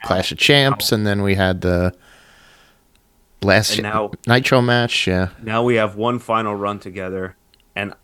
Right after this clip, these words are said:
Speaker 2: I am, I am making a declaration that every Saturday night on Collision, you can see me defend this T N T title
Speaker 1: All right.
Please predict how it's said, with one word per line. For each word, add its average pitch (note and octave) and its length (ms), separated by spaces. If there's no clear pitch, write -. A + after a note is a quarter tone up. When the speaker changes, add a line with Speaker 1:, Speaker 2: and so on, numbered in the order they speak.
Speaker 2:
I B2 240
am, A2+ 420
I A2 140
am G#2+ 140
making G#2+ 460
a F#2 40
declaration A2+ 920
that F#2+ 240
every B2 340
Saturday A2 540
night G#2 320
on F#2+ 140
Collision, A2 640
you G2+ 120
can G2+ 180
see A2+ 280
me G#2 420
defend G#2 380
this F2+ 160
T G#2+ 180
N G2+ 100
T G#2+ 140
title F#2+ 480
Speaker 1:
All F2 80
right. D4 180